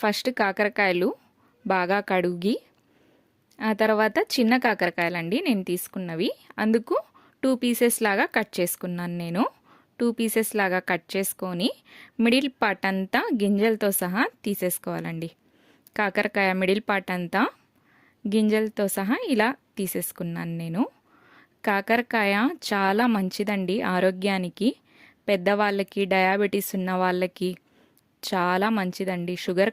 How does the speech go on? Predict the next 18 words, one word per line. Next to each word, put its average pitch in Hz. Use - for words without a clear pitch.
కంట్రోల్లో 196
ఉంటుంది. 170
First 180
of -
all, 196
షుగర్ 196
కంట్రోల్లో 185
ఉంటుంది. 165
చాలా 180
మంచిదండి. 175
చిన్నపిల్లలు 202
కూడా 214
చేదు 196
అని 202
తినరు, 196
కానీ 202
మనం 214
తినిపించాలండి 190